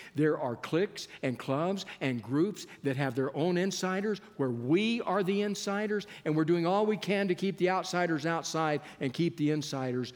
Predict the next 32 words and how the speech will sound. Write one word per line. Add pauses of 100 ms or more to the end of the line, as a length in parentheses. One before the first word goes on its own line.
(260)
who
we
are? (1600)
Now,
is
that
appropriate
in
some
places
in
life? (280)
You'll
have
to
decide.
It's
far
less
damaging
in
certain
circumstances. (280)
I
mean,
I
belong
to
an (160)
insider
group
called,